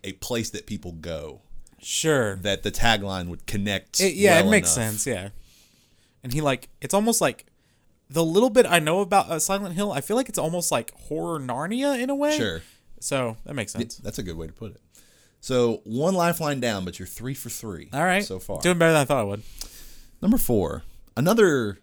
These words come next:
Speaker 1: genre of games that was hot and heavy in the nineties being adapted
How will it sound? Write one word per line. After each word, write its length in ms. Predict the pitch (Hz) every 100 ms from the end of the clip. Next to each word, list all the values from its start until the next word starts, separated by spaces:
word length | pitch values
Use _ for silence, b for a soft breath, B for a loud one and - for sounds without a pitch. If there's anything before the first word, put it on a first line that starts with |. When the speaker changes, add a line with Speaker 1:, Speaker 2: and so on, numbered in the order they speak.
| _ -
Speaker 1:
genre 460 | 98 127 131 117
of 80 | 101
games 560 | 95 95 82 76 - - _ _ _
that 160 | - 92
was 300 | 85 78 - - - -
hot 320 | - 143 190
and 80 | 180
heavy 380 | 139 143 127 120
in 100 | 117
the 100 | 101
nineties 720 | 95 107 117 104 82 73 - -
being 280 | 92 90 87
adapted 540 | 90 90 - 76